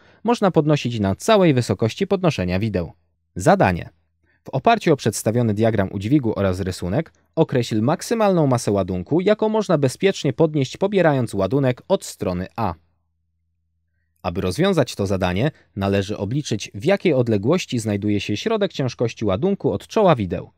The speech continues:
Jeśli ładunek pobierać będziemy wózkiem od strony A, to należy podzielić osiemset milimetrów na pół, gdyż odległość środka ciężkości, jak sama nazwa wskazuje, będzie znajdowała się w środku pobieranego ładunku, czyli w odległości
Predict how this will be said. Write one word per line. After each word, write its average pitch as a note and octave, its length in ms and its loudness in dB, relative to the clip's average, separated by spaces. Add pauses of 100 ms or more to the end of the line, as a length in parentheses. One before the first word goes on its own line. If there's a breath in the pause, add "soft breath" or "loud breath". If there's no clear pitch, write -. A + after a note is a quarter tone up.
(560)
Jeśli F#2+ 240 -4
ładunek G#2 400 2
pobierać G#2 400 2
będziemy F#2+ 360 -2
wózkiem A2+ 400 -2
od - 100 -8
strony F#2+ 400 -8
A, G#2+ 200 -2 (420)
to D3 120 -2
należy G3 320 2
podzielić C3+ 520 0
osiemset C3+ 440 -2
milimetrów G#2 540 -2
na G3 120 0
pół, G#2 320 2 (380)
gdyż A2 300 2
odległość F3+ 460 2
środka B2+ 380 0
ciężkości, G#2 680 -2 (200)
jak G2 280 2
sama A2 260 2
nazwa A2+ 260 2
wskazuje, F#3 500 4 (280 soft breath)
będzie A3 220 0
znajdowała D3 480 4
się A#2+ 220 -2
w - 40 -14
środku - 380 0
pobieranego G2+ 520 0
ładunku, G#2+ 540 0 (420)
czyli G3+ 260 2
w - 40 -8
odległości G2+ 720 -2